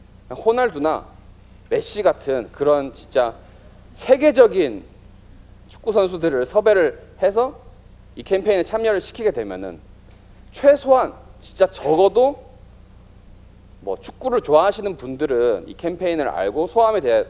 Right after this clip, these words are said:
관심을 가지지 않을까라는 생각을 하게 되었습니다. 근데 사실 이게 굉장히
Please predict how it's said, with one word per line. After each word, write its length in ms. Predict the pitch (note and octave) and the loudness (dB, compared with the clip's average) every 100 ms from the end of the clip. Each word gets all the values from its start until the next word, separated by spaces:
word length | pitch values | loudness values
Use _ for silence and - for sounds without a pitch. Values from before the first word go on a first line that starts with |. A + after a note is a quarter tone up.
| - | -8
관심을 640 | A#2+ C3+ F3+ F#3 E3 D3 | -10 -8 -4 -2 -2 -2
가지지 360 | - A#2+ D3 D3+ | -6 -10 -4 -4
않을까라는 640 | G2+ B2 E3+ - D3+ C3 | -4 -4 0 2 0 -2
생각을 400 | D#3+ D#3 A#2+ G#2 - - | -4 -2 -2 -4 -8 -10
하게 220 | - A3+ G3 | -4 -2 -4
되었습니다. 560 | A2+ G#2+ - E2+ - - - - - - - - - - - - - - - - - | -4 -6 -8 -16 -16 -18 -20 -20 -20 -20 -20 -20 -20 -20 -20 -20 -20 -20 -20 -20 -14
근데 220 | - G3+ | 0 4
사실 480 | G#3+ G#3 G#3 A#3 F#3+ | 4 2 0 0 0
이게 560 | D3 D#3 G3 F3+ G2 E2+ - - - - - | 0 2 4 4 0 -8 -20 -20 -20 -20 -6
굉장히 520 | F3 A3+ B3 G3 | 0 2 2 0